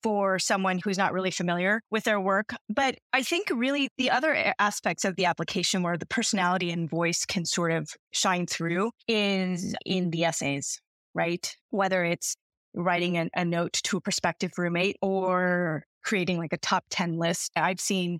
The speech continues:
some really interesting top ten lists that are,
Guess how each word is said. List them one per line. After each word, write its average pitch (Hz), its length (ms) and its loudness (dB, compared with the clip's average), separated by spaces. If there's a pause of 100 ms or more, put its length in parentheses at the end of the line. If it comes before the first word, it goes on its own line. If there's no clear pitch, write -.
some 202 180 0
really 190 180 0
interesting 220 720 0
top 220 240 0
ten 240 280 0
lists - 560 -4
that 190 100 0
are, 180 160 0